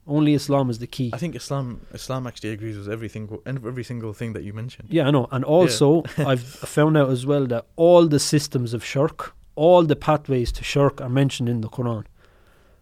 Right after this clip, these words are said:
Speaker 1: So Islam doesn't shy away from these things. It just explains them for you.
Speaker 2: Yes, yes.
Speaker 1: Yeah, but inshallah, this will be compiled together into
Speaker 2: Inshallah,
Speaker 1: a
Speaker 2: and
Speaker 1: stack of literature.
Speaker 2: this is why the people watching need to
Speaker 1: Mm-hmm.
Speaker 2: learn about their religion.
Speaker 1: Naam.
Speaker 2: One.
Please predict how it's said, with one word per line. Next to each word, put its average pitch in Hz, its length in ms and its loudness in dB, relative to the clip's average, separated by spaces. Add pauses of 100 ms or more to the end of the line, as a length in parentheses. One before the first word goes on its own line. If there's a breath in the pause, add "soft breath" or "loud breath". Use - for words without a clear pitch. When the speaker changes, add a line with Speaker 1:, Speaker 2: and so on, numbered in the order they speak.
(140)
Speaker 1:
So 131 240 -4
Islam 160 420 2
doesn't 143 240 0
shy 160 240 6
away 151 240 6
from 131 200 -4
these 113 200 -6
things. 120 300 -6
It 107 80 -10
just 156 240 -2
explains 147 560 2
them 123 140 -2
for 147 320 0
you. 110 160 -10 (220)
Speaker 2:
Yes, 107 420 -12 (160)
yes. 104 260 -12
Speaker 1:
Yeah, 127 180 -8
but 120 140 -10
inshallah, 165 600 6
this 147 180 0
will 139 80 -2
be 131 80 -2
compiled 131 480 0
together 120 400 0
into 113 460 -6
Speaker 2:
Inshallah, 135 460 0
Speaker 1:
a - 20 0
Speaker 2:
and 143 80 0
Speaker 1:
stack 127 240 -2
of 117 100 -4
literature. 120 300 -2
Speaker 2:
this 147 180 0
is 147 100 -2
why 143 200 4
the 135 60 -2
people 135 300 -8
watching 120 380 -6
need 123 160 -6
to 117 360 -6
Speaker 1:
Mm-hmm. - 120 -12
Speaker 2:
learn 127 400 0
about 110 300 0
their 113 120 -2
religion. 110 360 -4
Speaker 1:
Naam. 104 180 -4
Speaker 2:
One. 110 180 -4